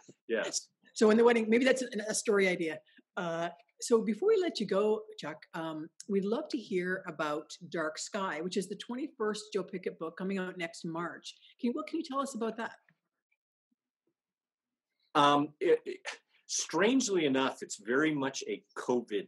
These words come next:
Speaker 2: book without being a covid book. Um, primarily because I wanted to write a book where I really stripped Joe Pickett down to the very, very essence. Um,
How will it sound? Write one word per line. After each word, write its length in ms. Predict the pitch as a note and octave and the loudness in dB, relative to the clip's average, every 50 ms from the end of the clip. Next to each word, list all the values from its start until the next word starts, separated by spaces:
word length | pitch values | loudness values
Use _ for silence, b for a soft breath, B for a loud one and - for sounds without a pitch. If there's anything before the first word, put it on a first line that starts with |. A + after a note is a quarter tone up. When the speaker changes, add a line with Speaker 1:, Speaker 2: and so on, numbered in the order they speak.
| - _ | -10 _
Speaker 2:
book 220 | - F#2+ F#2 F2+ - | -6 -6 -6 -6 -6
without 460 | - G2+ F#2 - G#2+ G#2+ G2+ - - - | -8 -8 -4 0 2 2 2 0 -2 -2
being 200 | G#2+ G#2 G2 F#2 | -2 -2 -2 -4
a 80 | E2 - _ | -8 -10 _
covid 420 | - - G2+ F#2+ F#2+ - F2 - - _ _ | -6 -4 -4 -4 -4 -6 -12 -12 -12 _ _
book. 180 | D#2 D2+ - - _ _ _ B B B B B B B B B _ | -16 -16 -16 -16 _ _ _ B B B B B B B B B _
Um, 220 | G#2+ G2 G2 G2 | -4 -2 -2 -4
primarily 760 | F#2+ - - C3+ B2+ B2 A#2+ B2+ D3 F3+ F#3+ E3+ D3+ C3 A#2 | -2 2 4 4 6 6 6 8 8 8 6 6 6 4 2
because 540 | A2 F#2+ A2 A2 - - A2 G#2+ G#2 G2+ - - | 0 -2 -8 -10 -6 -4 -2 -2 -2 -2 -4 -4
I 80 | A2 G2+ | -6 -4
wanted 340 | G2+ A#2 B2+ C#3+ D#3+ D#3+ - | -2 0 0 0 -2 -4 -4
to 120 | - D3+ | -4 -2
write 240 | C3 B2 B2 A#2+ A#2 | 2 4 4 4 4
a 80 | A2 - - | 2 0 -2
book 160 | A2+ A2 A2 - | -4 -4 -2 -4
where 140 | - G2 F#2 | -4 -4 -2
I 40 | F2+ F#2+ | -2 -2
really 200 | G#2 A#2 B2 B2+ | 0 0 0 0
stripped 420 | B2+ - - - - A#2+ - - | -2 -2 -4 -2 -2 -4 -4 -2
Joe 180 | - A2+ G#2+ G#2 - - | -4 -4 -4 -4 -4 -4
Pickett 240 | G#2+ - - - - | -4 -4 -6 -6 -6
down 300 | G#2 G#2 G2+ G2+ G2 F#2+ | -6 -4 -4 -6 -8 -12
to 80 | - - - | -16 -20 -20
the 60 | _ _ _ | _ _ _
very, 260 | G2+ A2 A2+ A2+ G#2+ F#2+ | 2 2 2 2 0 0
very 360 | G2 G#2 G2+ G2+ G2 G2+ - _ - | 0 0 2 0 0 -4 -8 _ -10
essence. 480 | F#2+ - - F#2 F2 - - - - B B B B B B B B - | -8 -8 -8 -8 -10 -12 -16 -18 -18 B B B B B B B B -2
Um, 480 | G2+ G2 F#2+ F#2+ F#2+ F2+ F2 F2 F#2 | 0 0 2 2 0 -2 -4 -8 -12